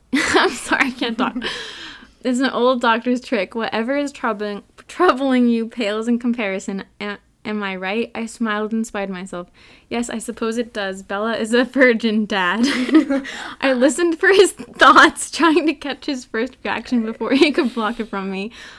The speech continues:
Apparently, he didn't think the news was ominous because he didn't bother to block his thoughts. He merely began reflecting the topic in general.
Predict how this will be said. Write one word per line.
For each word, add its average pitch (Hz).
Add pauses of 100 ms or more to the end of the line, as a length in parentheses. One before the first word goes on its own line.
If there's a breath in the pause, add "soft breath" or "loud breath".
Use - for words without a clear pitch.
Apparently, 311
he 302
didn't 262
think 247
the 254
news 240
was 233 (100)
ominous 214
because 214
he 220
didn't 226
bother 196
to 202
block 190
his 202
thoughts. - (320 loud breath)
He 226
merely 220
began 220
reflecting 202
the 208
topic 190
in 190
general. 180